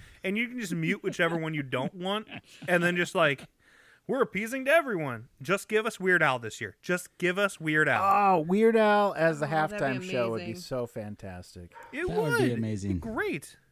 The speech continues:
Speaker 2: I saw his, that one con-,
Speaker 1: Honestly, and then
Speaker 2: one of
Speaker 1: you
Speaker 2: the
Speaker 1: get,
Speaker 2: concerts
Speaker 1: like,
Speaker 2: come
Speaker 1: who
Speaker 2: to
Speaker 1: wa-
Speaker 2: town. It was fantastic.
Speaker 1: Yeah, but if you could get, like,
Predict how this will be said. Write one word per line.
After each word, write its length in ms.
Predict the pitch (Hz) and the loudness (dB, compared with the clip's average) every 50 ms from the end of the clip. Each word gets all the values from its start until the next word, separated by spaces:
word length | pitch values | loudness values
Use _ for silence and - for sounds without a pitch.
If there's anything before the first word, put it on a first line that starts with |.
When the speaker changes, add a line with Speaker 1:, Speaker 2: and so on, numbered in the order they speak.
| _ _ _ _ - | _ _ _ _ -10
Speaker 2:
I 120 | 135 147 | -8 -8
saw 260 | 156 - 185 175 170 | -8 -6 -4 -4 -2
his, 480 | 160 156 160 143 131 120 110 - - - _ _ _ _ _ _ _ _ _ _ | -2 0 0 -2 -2 -4 -6 -10 -16 -20 _ _ _ _ _ _ _ _ _ _
that 200 | 127 131 123 104 | -14 -14 -12 -10
one 160 | 120 123 123 | -10 -8 -2
con-, 160 | 139 185 214 | 0 2 2
Speaker 1:
Honestly, 380 | 247 277 294 - - - 294 262 - | 2 2 -2 -4 -4 -6 -8 -6 -4
and 180 | 220 220 214 | -4 -2 -2
then 100 | 220 233 | -2 -2
Speaker 2:
one 40 | 254 | -2
of 40 | 254 | -2
Speaker 1:
you 40 | 285 254 | -4 -4
Speaker 2:
the 40 | |
Speaker 1:
get, 80 | 220 247 240 | -2 -4 -4
Speaker 2:
concerts 100 | 233 214 | -2 -2
Speaker 1:
like, 140 | 196 175 - | -4 -4 -4
Speaker 2:
come 60 | - - | -4 -6
Speaker 1:
who 40 | 190 | -4
Speaker 2:
to 40 | 202 196 | -4 -4
Speaker 1:
wa- 60 | 185 | -4
Speaker 2:
town. 260 | - 113 107 107 98 95 | -6 -10 -10 -10 -12 -12
It 40 | 92 | -14
was 160 | 87 - - _ - | -16 -18 -20 _ -16
fantastic. 500 | 101 92 87 - 90 85 - - 98 - _ _ _ _ _ _ _ _ _ _ _ _ _ | -16 -14 -14 -16 -18 -18 -18 -20 -20 -20 _ _ _ _ _ _ _ _ _ _ _ _ _
Speaker 1:
Yeah, 200 | 214 202 160 - 151 | -2 -2 -2 -2 -4
but 220 | 147 151 185 185 | -6 -6 -4 -4
if 180 | 196 170 - - | -4 -6 -6 -6
you 120 | 247 247 | -10 -6
could 160 | - 277 196 | -6 -8 -6
get, 160 | 180 190 180 | -6 -6 -4
like, 140 | 190 170 - | -4 -6 -6